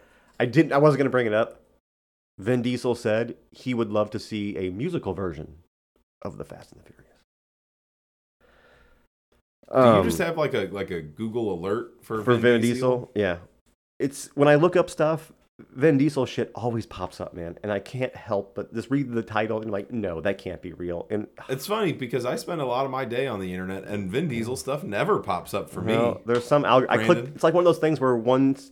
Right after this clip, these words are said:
Speaker 1: you
Speaker 2: You
Speaker 1: click on
Speaker 2: set the al-,
Speaker 1: something,
Speaker 2: you set the algorithm?
Speaker 1: the algorithm now always sends me stuff about Vin Diesel and Pretty in Pink.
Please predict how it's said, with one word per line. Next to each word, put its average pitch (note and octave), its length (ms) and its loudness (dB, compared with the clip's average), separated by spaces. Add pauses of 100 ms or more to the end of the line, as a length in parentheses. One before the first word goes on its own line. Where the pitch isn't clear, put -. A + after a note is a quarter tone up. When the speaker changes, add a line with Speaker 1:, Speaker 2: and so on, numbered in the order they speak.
(120)
Speaker 1:
you C#3 80 -10
Speaker 2:
You - 40 -6
Speaker 1:
click B2 200 4
on C3 80 8
Speaker 2:
set C3+ 100 4
the C#3 60 6
al-, C3 60 8 (100)
Speaker 1:
something, C#3 240 4
Speaker 2:
you B2 140 -4
set B2+ 200 0
the B2+ 120 0
algorithm? C3+ 580 -2
Speaker 1:
the A#2+ 120 -2
algorithm C3 440 6
now A#2 200 6
always A#2 420 4
sends A2+ 200 -2
me A#2 80 -2
stuff G#2 300 0
about F#2+ 460 2
Vin G#2 220 0
Diesel G2 440 0
and F2 220 -2
Pretty F#2+ 180 -2
in F2+ 100 -2
Pink. D#2+ 300 -8